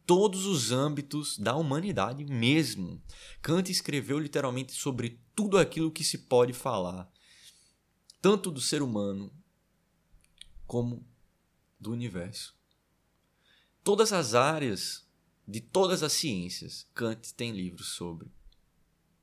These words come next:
De formas completamente complexas. E não é, por exemplo, como um Aristóteles.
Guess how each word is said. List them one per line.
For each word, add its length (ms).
De 280
formas 540
completamente 840
complexas. 1400
E 80
não 280
é, 120
por 220
exemplo, 720
como 320
um 120
Aristóteles. 1200